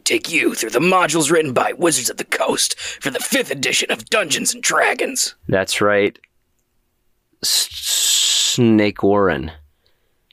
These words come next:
Speaker 2: These are the pre-written stories made up by the folks who made up D and D. We didn't write them, but we're here to run them for you.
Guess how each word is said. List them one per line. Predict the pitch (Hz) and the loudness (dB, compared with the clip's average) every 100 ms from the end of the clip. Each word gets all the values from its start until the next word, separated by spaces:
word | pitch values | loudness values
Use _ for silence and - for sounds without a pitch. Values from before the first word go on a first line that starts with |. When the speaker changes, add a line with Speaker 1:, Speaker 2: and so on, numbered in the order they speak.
| - | -2
Speaker 2:
These | 104 | 0
are | 107 | 0
the | 110 | -2
pre-written | - 113 104 - | 2 2 2 0
stories | - 92 87 | 2 2 4
made | 92 | 0
up | 85 | 2
by | 85 | 0
the | 87 | 0
folks | - 90 - | -2 -2 0
who | |
made | 90 87 | 0 0
up | 85 | 2
D | 87 | 0
and | 85 | 2
D. | 104 95 _ _ _ | 2 0 _ _ _
We | 98 | 0
didn't | 95 85 | 2 0
write | 92 | -2
them, | - 78 76 - - | -2 -4 -6 -12 -2
but | 92 | 0
we're | 87 | 2
here | 90 | 2
to | |
run | 82 82 | 2 2
them | 78 | -2
for | - | -2
you. | 82 | -4